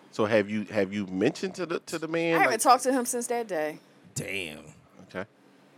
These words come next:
Speaker 3: That happened to me.
Speaker 1: Sometimes
Speaker 2: And then he was like, "You know, I noticed that you didn't kiss me when I get in the house." I've never kissed you when you walked into my house, so why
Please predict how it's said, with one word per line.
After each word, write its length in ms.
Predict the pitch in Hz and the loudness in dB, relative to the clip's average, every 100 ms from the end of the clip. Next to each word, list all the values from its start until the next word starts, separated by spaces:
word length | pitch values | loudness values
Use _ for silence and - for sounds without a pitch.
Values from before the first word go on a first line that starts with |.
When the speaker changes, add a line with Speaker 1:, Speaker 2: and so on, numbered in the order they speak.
| - - - - - - | -20 -20 -20 -20 -16 -4
Speaker 3:
That 100 | 143 | 0
happened 320 | 147 123 113 | 2 2 0
to 60 | 101 | 0
me. 140 | 117 | 0
Speaker 1:
Sometimes 180 | 104 190 | 2 2
Speaker 2:
And 80 | - | 4
then 80 | 415 | 6
he 80 | 415 | 8
was 140 | 440 285 | 12 12
like, 160 | 262 | 12
"You 140 | 285 403 | 12 12
know, 80 | 220 | 12
I 100 | 233 | 12
noticed 460 | 240 240 254 - | 10 6 4 2
that 280 | 208 202 - - - 180 | 4 4 4 -4 -18 -4
you 80 | |
didn't 180 | 220 208 | 0 0
kiss 300 | - 190 - | 2 2 2
me 80 | 214 | 2
when 160 | 196 190 | 2 2
I 80 | |
get 180 | 190 202 | 2 0
in 60 | 175 | 2
the 80 | 202 | 4
house." 400 | 226 175 165 - 175 | 6 4 2 -2 2
I've 240 | 190 180 | 4 2
never 360 | 175 175 190 175 | -2 -4 -4 -4
kissed 360 | - 220 - | -2 -2 -4
you 80 | 190 | -8
when 160 | 175 165 | -8 -6
you 100 | 160 | -4
walked 220 | 147 147 | -4 -4
into 180 | 151 156 | -10 -10
my 120 | 143 | -8
house, 240 | 151 143 | -6 -6
so 320 | 143 147 147 139 | -6 -8 -8 -8
why 240 | - 147 | -2 0